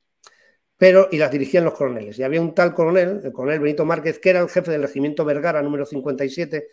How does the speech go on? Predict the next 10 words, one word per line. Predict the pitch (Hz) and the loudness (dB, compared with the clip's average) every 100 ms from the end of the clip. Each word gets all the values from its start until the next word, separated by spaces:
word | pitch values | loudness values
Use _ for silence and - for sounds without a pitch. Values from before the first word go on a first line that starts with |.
| _ _ _ | _ _ _
que | - | -20
estaba | - 147 143 | -2 2 4
ubicado | 135 135 156 143 | 2 0 2 4
en | 135 | 4
Barcelona. | 151 131 147 147 135 175 _ _ _ _ _ _ | 0 -2 -4 -2 -4 -6 _ _ _ _ _ _
Este | - 175 180 _ 175 170 | -2 -2 -2 _ 0 0
es | 170 | -2
el | 170 160 | -6 -6
que | - 165 160 - | -2 -2 -2 -10
va, | 151 143 175 165 170 | -6 2 4 2 0